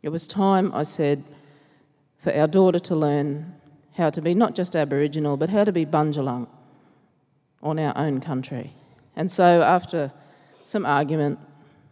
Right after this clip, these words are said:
some debate and discussion, Bill relented. We bought thirty acres in that same valley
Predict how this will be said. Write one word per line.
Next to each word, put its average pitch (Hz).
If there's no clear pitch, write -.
some 180
debate 139
and 160
discussion, 143
Bill 170
relented. 135
We 170
bought 185
thirty 185
acres 160
in 151
that -
same 156
valley 139